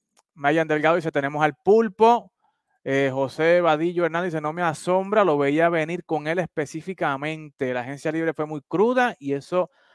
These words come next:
fue una exigencia no divulgada". Así que, wow, Félix Alicea para ir con, con Elder.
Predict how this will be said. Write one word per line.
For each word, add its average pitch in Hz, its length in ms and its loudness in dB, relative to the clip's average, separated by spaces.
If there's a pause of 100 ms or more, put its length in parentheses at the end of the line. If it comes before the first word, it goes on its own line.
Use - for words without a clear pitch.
(140)
fue 165 320 2
una 165 220 -6
exigencia 156 680 -6
no 147 480 -4
divulgada". 123 920 -4 (120)
Así 131 320 -18
que, 139 320 -2 (580)
wow, 147 380 6
Félix 180 320 0
Alicea 180 400 2
para 147 200 0
ir 143 120 -6
con, 156 320 -10
con 151 260 -10
Elder. 180 400 0